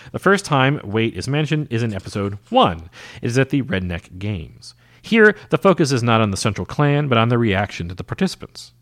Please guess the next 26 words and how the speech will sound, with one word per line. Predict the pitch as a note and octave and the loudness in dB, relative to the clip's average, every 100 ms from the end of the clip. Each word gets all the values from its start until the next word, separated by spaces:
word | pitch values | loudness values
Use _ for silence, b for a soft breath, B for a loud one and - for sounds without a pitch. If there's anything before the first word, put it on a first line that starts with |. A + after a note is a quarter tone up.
| _ | _
We | C3 | -6
see | - | -2
shots | F3 - D3 C3+ | -2 2 4 2
of | G2+ | -2
various | G2 F2+ E2+ | -2 -4 -6
attendees, | F2+ G#2+ F#2 A#2 E2+ - B B | -6 -4 -2 -4 -6 -12 B B
their | - | -6
flesh | - G#2+ F2+ G2 | -2 -2 -2 -6
drooping | C3+ C3+ G2+ F#2 | -2 -2 -2 -4
over | F#2 F#2+ | -6 -6
their | F2 E2+ - | -6 -8 -8
minimal | G2 C3+ F#2 D#2 | -2 -2 -2 -4
clothing, | A#2+ A#2+ E2+ F2 - B B | -2 -2 -2 -10 -16 B B
and | D#3 | 2
Mama | E3+ F3 | 4 4
June | C#3 B2+ | 2 2
and | A#2+ | 2
her | A#2+ | 0
daughters | A2 F2+ F2+ F2+ | 0 0 -2 -6
are | F#2 | -2
critical | D3+ D3 C#3+ | 0 0 0
of | B2 | 0
the | A#2+ | -2
physiques | G2+ F2 - | -8 -8 -10
on | E2+ | -10
display. | F2 - A2 | -12 -10 -12